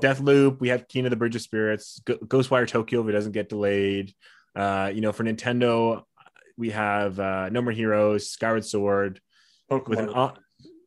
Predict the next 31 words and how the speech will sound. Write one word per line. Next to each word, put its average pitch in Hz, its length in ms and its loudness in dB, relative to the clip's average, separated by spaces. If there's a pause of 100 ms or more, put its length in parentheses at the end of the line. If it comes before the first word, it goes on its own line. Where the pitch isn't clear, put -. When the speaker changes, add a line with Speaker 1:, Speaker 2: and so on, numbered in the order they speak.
(240)
Speaker 1:
yeah, 143 260 4
exactly. 117 460 2
There's 110 280 -2
a, - 40 -20
you 127 80 -6
know, 110 120 0
that 110 200 0
off 127 280 -2
chance 117 360 -6
of 104 300 0 (160)
Breath 110 280 -6
of - 60 -20
the 110 80 -10
Wild 101 300 -2
two, 113 580 2
or, 98 520 -2 (340)
you 110 100 -6
know, 101 360 -2
even, 139 260 -2 (540)
again, 110 300 0
we're 113 100 0
gonna 110 120 0
debate 98 300 -4
this 98 180 -6
too 117 160 -2
eventually, 98 340 -4
but 104 100 0
I 120 100 2
think 135 140 -2
Hollow 117 280 0
Knight, 104 320 -4